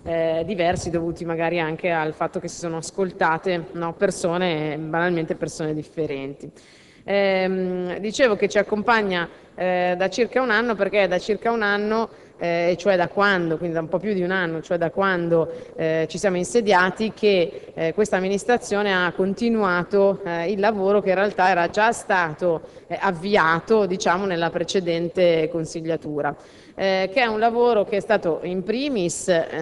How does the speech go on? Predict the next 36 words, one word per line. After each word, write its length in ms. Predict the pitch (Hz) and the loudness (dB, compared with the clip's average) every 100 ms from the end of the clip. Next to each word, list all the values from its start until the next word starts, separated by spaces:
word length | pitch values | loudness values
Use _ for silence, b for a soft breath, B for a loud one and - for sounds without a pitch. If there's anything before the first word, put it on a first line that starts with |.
| 160 | -6
almeno 280 | 147 175 180 | -4 -4 -2
per 140 | 180 175 | -2 -2
quanto 240 | 185 180 | -2 -4
mi 80 | 185 | -6
riguarda, 600 | 170 190 214 233 180 170 | -2 2 4 4 2 -2
perché 340 | 165 175 175 | -2 -2 -2
appunto 400 | 165 - 190 175 | -4 -6 -6 -4
ero 100 | 165 | -2
appena 300 | 165 180 185 | -2 -4 -4
arrivata, 560 | 170 170 185 254 180 165 B B | -2 0 2 2 0 -4 B B
eh, 240 | B 180 175 | B -2 -2
di, 500 | 175 190 185 175 170 | -2 -4 -4 -4 -2
di 100 | 175 | -2
ascolto 640 | 160 - 226 190 156 180 | -2 0 2 4 2 0
rispetto 420 | 165 165 - 175 180 | 0 0 -4 -2 -2
a 60 | |
quello 240 | 165 185 180 | -2 -2 -2
che, 300 | 180 175 - B B - | 0 -2 -2 B B -6
eh, 480 | 175 170 165 165 170 | -2 0 2 0 2
era 160 | 190 180 | 2 2
la 300 | 175 170 170 | 2 0 -2
situazione 640 | 196 208 220 - 202 214 | -4 -2 -2 0 0 0
e 60 | 180 | 0
quelle 240 | 196 180 | -2 -2
che 140 | 208 | 0
erano 360 | 196 180 170 170 | 2 2 0 -4
le 100 | 190 | 0
istanze 920 | 202 202 - 185 196 190 208 208 202 - - - - | -2 0 0 0 0 -2 0 0 -2 -10 -18 -18 -14
giustamente 720 | - 214 - 220 208 185 175 - | -8 -8 -4 -2 -2 -2 -2 -2
portate, 720 | 202 196 185 175 170 190 180 B B - | -2 0 2 2 2 -2 -2 B B -8
eh, 260 | 180 180 180 | -4 -2 0
dai 220 | 190 185 | 0 0
cittadini 420 | - 196 196 196 | -2 0 0 0
e 40 | |
le 80 | 180 | -2
cittadine 720 | 175 196 226 208 190 196 202 | -4 -2 -2 0 -2 -2 -2